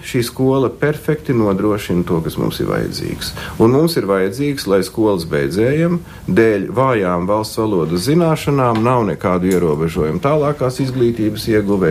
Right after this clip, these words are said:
darba tirgumu un tā joprojām. Līdz ar to es neredzu, ka šeit būtu kaut kas jāmaina, bet tas, kas ir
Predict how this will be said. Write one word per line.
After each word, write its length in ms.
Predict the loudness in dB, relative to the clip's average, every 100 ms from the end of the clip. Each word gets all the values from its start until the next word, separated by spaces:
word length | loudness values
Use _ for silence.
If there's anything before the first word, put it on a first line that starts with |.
| 2
darba 360 | 2 0 -4 -4
tirgumu 480 | -2 -2 0 -2 0
un 120 | -2
tā 200 | 0 -2 -2
joprojām. 640 | -4 -4 -4 -4 -6 -8 -10 -6 -4 -2 -4 -6 -6 4
Līdz 240 | 4 6
ar 120 | 2 0
to 300 | 0 2 0 -2 -2
es 320 | -2 -4 -2
neredzu, 560 | 2 2 2 0 -4 -6
ka 140 | -6
šeit 320 | -2 0 0
būtu 320 | 0 -2 -2 0
kaut 220 | -2 0
kas 160 | -2 0
jāmaina, 640 | 2 2 2 2 2 2
bet 160 | 0 0
tas, 160 | -2
kas 280 | 0 -2 2
ir 80 | 2